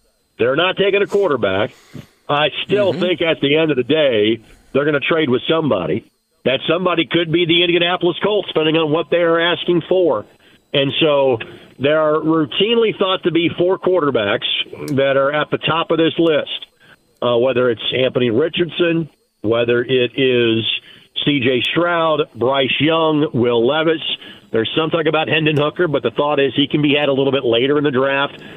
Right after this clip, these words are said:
Speaker 1: How far into the first round, we're not exactly quite sure. He's coming off an A C L injury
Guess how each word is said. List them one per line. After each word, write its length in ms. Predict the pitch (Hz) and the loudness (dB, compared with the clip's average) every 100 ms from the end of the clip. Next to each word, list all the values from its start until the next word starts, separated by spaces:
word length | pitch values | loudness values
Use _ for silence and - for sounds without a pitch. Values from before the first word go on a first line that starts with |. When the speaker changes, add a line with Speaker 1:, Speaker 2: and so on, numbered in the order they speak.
| - - | -18 -6
Speaker 1:
How 280 | 117 139 - | -2 -2 0
far 120 | 147 143 | 0 0
into 40 | |
the 140 | 135 | 0
first 280 | 151 143 - | 0 -2 0
round, 340 | 139 139 143 135 | -2 0 0 0
we're 80 | |
not 180 | 127 131 | 0 0
exactly 420 | 135 123 135 - | 0 0 -2 -2
quite 300 | 127 139 131 123 | -2 0 0 0
sure. 300 | 143 131 135 | 0 2 0
He's 420 | 131 - - - - | -2 -12 -20 -14 -4
coming 180 | 120 | 0
off 180 | 127 139 | 0 0
an 80 | 131 | 0
A 180 | 131 139 | 0 0
C 120 | 139 139 | 0 2
L 160 | 143 | 2
injury 420 | 143 139 139 139 | 0 2 0 0